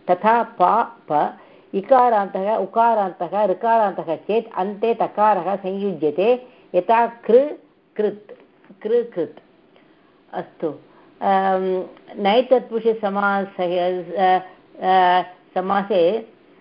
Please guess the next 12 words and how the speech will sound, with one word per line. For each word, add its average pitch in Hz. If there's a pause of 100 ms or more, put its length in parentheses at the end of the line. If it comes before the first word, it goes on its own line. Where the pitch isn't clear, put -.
(400)
कश्चन 240
श्रेणिः 233 (480)
भवति। 151 (760)
अ, - (460)
द-, 202
द-, 196 (400)
तत् 240
श्रेणी 226 (240)
समासस्य 226 (260)
उपभागः 196
इति 208 (520)
उच्यते। 170